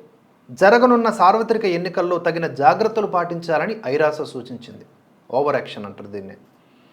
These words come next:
అయితే ఐరాస మన ఎన్నికల విషయంలో ఇలాంటి వ్యాఖ్యలు చేయడం నిజంగా విడ్డూరంగా ఉంది. ఐరాస పేరుకు మాత్రమే ఉంది,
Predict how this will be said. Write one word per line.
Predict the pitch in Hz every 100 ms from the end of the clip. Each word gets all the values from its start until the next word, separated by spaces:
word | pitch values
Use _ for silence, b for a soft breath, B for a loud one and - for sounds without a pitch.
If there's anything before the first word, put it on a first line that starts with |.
| b
అయితే | 123 170 196 131 - b b b b
ఐరాస | 147 196 208 214
మన | 214 170
ఎన్నికల | 175 170 202 202 185
విషయంలో | 170 - 185 185 208
ఇలాంటి | 165 190 208
వ్యాఖ్యలు | 175 175 180 208
చేయడం | 190 190 180 208
నిజంగా | 180 175 214 226
విడ్డూరంగా | 220 202 247 247 220
ఉంది. | 160 110 - b b b b
ఐరాస | 123 196 220 220
పేరుకు | 220 - 214 254 262
మాత్రమే | 262 247 247 247
ఉంది, | 247 226 160